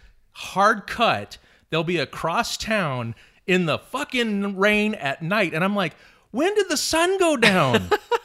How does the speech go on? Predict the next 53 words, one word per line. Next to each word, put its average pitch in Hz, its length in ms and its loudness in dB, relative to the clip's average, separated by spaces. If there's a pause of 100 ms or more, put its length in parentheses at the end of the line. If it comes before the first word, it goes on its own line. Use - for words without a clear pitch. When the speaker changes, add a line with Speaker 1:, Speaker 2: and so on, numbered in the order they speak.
(560)
Speaker 1:
And 208 120 2
you 254 80 2
know 285 200 6
what 302 160 0
scene 247 180 0
I'm 208 140 -2
talking 277 360 2
about. 139 300 2
I, 147 240 2
I 165 100 4
can 180 160 2
see 262 380 2
it 285 60 2
in 277 100 2
your 262 220 2
eyes. 196 360 4
You 175 80 0
know 202 200 4
what 254 140 4
I'm 233 140 0
saying. 214 360 0
He, 196 280 -2
I 190 80 -2
mean, 208 220 -2 (320)
I 294 220 0
am 208 360 -2 (200)
not 214 280 -4
a 143 80 -2
stickler 214 520 -4
for 147 100 -8
continuity, 160 640 -2
but 131 160 -4
I 139 100 -2
do 254 200 -6
think 190 400 -8
that, 143 260 -8
like, 143 320 -6 (240)
the 147 80 -6
sun 277 240 0
doesn't 208 240 2
go 180 180 0
down 165 280 -2
in 113 100 -6
ten 151 240 -2
seconds. 107 460 -6
Speaker 2:
Yeah. 135 180 -2 (580)
Speaker 1:
And 139 320 -6
shit 277 280 -4
like 240 220 -2
that 220 220 0
is 151 140 -4
just, - 180 -8
and 190 200 -2